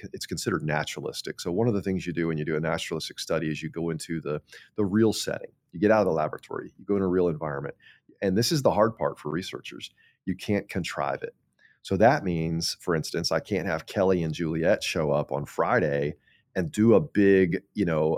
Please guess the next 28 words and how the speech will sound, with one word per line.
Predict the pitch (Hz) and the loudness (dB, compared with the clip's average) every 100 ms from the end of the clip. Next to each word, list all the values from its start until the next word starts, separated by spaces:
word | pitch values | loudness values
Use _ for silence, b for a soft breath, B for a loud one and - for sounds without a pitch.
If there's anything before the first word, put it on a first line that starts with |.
| - | -4
uh, | 80 - - | -6 -6 -6
school | - - - 110 104 | -6 -4 0 0 0
campaign | - 90 80 90 85 82 | 0 -2 -2 -2 -2 -2
to | |
get | 82 | -2
everybody | 87 85 | 0 0
excited | 76 - 104 113 98 | -2 -2 2 4 2
about | 80 80 71 | 0 0 0
what | 85 82 | 0 0
it | |
is | 78 | -2
I'm | 78 | -4
trying | 76 85 80 | -4 -2 -2
to | 80 | -4
get | 80 | -6
'em | 73 | -6
to | 71 | -4
do. | 85 92 - - b b | -2 -2 -2 -12 b b
'Cause | - - | -6 0
once | 110 123 - | 2 2 4
you | 131 202 | 4 6
guys | 95 78 76 | 4 4 0
leave, | 76 76 82 85 - | -2 -2 -2 -2 4
everybody | - 127 101 95 | 6 6 6 4
wants | 87 85 80 | 4 2 -2
to | - | -8
do | - 113 | -6 -4
it. | - | -4